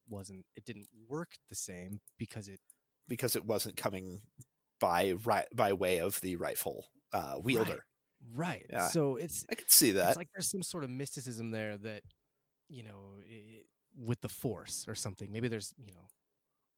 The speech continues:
Speaker 1: the, the old Vizsla
Speaker 2: That'd
Speaker 1: had put some
Speaker 2: be
Speaker 1: sort of Force magic in there
Speaker 2: it'll
Speaker 1: that
Speaker 2: be
Speaker 1: makes it
Speaker 2: interesting to see how that, uh, how that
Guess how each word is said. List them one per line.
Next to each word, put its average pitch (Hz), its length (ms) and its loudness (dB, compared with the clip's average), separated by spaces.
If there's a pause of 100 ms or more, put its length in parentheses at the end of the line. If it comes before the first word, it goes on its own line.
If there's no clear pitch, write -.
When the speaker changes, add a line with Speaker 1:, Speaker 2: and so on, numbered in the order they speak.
(180)
Speaker 1:
the, 107 220 -8
the 113 140 -6
old 110 220 -6 (160)
Vizsla 107 540 -8 (460)
Speaker 2:
That'd 302 180 -2
Speaker 1:
had - 140 -6
put - 200 6
some 110 160 2
Speaker 2:
be - 20 -4
Speaker 1:
sort 104 240 -2
of 101 340 -6
Force 107 400 0
magic 95 480 -6
in 90 120 -12
there 90 320 -10
Speaker 2:
it'll 240 140 4
Speaker 1:
that - 20 -4
Speaker 2:
be 170 180 4
Speaker 1:
makes 139 120 6
it 143 40 -2
Speaker 2:
interesting 151 420 2
to 139 60 -2
see 139 240 6
how 127 180 4
that, 117 420 4
uh, 98 280 6
how 117 140 0
that 113 180 2